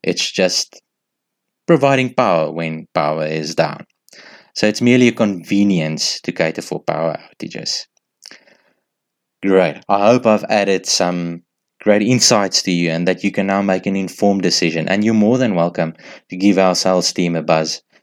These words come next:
if you need any advice on any inverter or U P S solutions. However,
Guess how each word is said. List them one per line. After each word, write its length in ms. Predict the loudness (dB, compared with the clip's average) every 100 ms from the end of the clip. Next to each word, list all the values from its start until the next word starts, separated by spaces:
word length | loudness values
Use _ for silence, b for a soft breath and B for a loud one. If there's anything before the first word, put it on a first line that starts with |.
| -6
if 200 | -4 -2
you 140 | -2
need 400 | 0 -2 -2 -6 -18 _ -2
any 220 | 0 2
advice 560 | 0 0 -2 -2 -4 -10 -6
on 200 | -4 -2
any 280 | -2 -2 -2
inverter 480 | -2 -2 -2 -4
or 80 | -2
U 200 | -2 -4
P 200 | -4 -4
S 80 | -4
solutions. 580 | -4 -4 -4 -8 -12 -16 B B B -4
However, 480 | 0 2 4 2